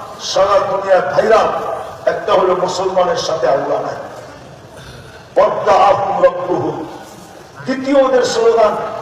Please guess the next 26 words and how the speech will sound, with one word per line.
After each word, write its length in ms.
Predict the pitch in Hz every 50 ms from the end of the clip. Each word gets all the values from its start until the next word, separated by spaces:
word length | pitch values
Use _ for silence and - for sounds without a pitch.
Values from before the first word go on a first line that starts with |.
| - - -
এখনই 460 | 196 208 - - 240 247 262 254 233
মোক্ষম 420 | 220 240 - - - - 240 -
সময়, 400 | - - 208 202 196 190 180 165 - - - - - - - - -
মুসলমানকে 600 | 170 165 - 175 190 190 190 185 - - 170 156
মাটির 280 | 160 160 165 160 160 156
সাথে 300 | - - - - - -
মিশায় 440 | - 156 - - - - - -
দাও। 100 | - - - - - - - - - - - - - - - - - - - - - - - - - - - - - - - - - - - - - - - -
এই 220 | 233 269 269 254
জন্য 240 | - 294 294 277 277
একের 320 | 254 240 247 254 262 247 226 -
পর 180 | 240 240 240 240
এক 80 | 240 - 214
প্রসেসিং 420 | 214 214 - - - 220 214 214 202 185 -
চলতেছে। 400 | 196 185 - - - - - - - - - - - - - - - - - - - - - - - - - - - - - -
নাইলে 240 | 185 196 220 226 240
একজনকে 680 | 240 214 - - - - - 240 262 254 - - 269 254
বন্দি 320 | 240 240 247 247 262 277
করলো 640 | 277 269 277 285 - 571 - 480 - - - - - - - - - - - - - - -
আর 120 | - 160 - -
আঠারো 480 | - - - - - 240 240 247 247 240
কোটিকে 440 | 240 240 247 240 240 233 240 240 -
চোখ 160 | 269 269 - -
দেখাইতেছে, 680 | 254 247 247 247 240 240 240 226 - - - - - - - - - - - - - - - - - - - - - - - - - -
আপনাকে 440 | - - - - 226 226 233 - 226
চতুর্দিক 520 | 220 - 247 240 254 269 254 - 254 240